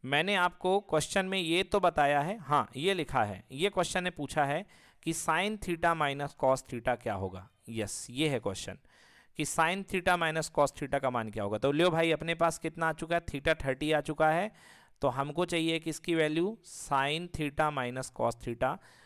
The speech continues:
तो भाई sin theta minus cos theta मतलब sin थर्टी डिग्री minus cos थर्टी डिग्री। तो sin थर्टी डिग्री कितना होता है, वन बाई टू, cos थर्टी कितना होता है, रूट थ्री बाई टू।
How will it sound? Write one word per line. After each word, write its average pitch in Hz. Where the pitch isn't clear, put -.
तो 135
भाई 135
sin 143
theta 147
minus 131
cos 127
theta 135
मतलब 123
sin 139
थर्टी 147
डिग्री 160
minus 120
cos 127
थर्टी 143
डिग्री। 147
तो 117
sin 127
थर्टी 143
डिग्री 139
कितना 143
होता 139
है, 139
वन 131
बाई 139
टू, 151
cos 131
थर्टी 131
कितना 135
होता 139
है, 135
रूट 123
थ्री 127
बाई 123
टू। 151